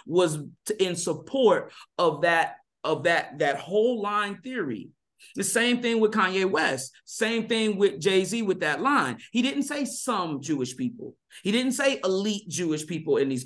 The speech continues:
He says Jewish people. And Kanye West has a litany,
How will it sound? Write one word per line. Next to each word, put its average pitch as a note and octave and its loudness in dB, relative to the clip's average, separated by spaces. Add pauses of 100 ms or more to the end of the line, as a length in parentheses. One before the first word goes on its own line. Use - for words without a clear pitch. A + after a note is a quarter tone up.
He B3+ 2
says A3+ 2
Jewish A#3+ -2
people. - -4
And G#3+ -6
Kanye C4 -2
West C4 0 (220)
has A#3 -2
a A#3+ 4
litany, F#3 -2